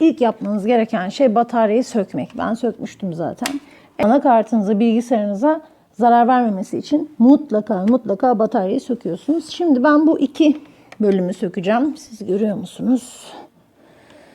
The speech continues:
Evet. Burada, e, ram var. Burada da anakartım var.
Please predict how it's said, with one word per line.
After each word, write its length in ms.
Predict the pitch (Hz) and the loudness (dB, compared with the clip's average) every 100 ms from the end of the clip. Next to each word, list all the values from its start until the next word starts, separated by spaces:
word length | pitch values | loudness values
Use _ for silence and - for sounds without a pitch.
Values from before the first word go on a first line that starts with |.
| _ - _ _ _ _ _ | _ -20 _ _ _ _ _
Evet. 240 | 277 208 175 _ _ _ _ - | 0 0 -2 _ _ _ _ 0
Burada, 520 | 269 349 311 370 - - | 4 6 6 4 2 2
e, 320 | 277 277 285 | 6 8 8
ram 300 | 320 349 302 | 8 6 6
var. 340 | 285 359 - - _ _ | 6 2 -4 -20 _ _
Burada 380 | 226 311 247 233 | 2 4 4 4
da 220 | 269 277 - | 4 2 2
anakartım 720 | 220 233 240 160 147 202 185 | 2 2 2 2 0 -4 0
var. 200 | 240 294 | 0 0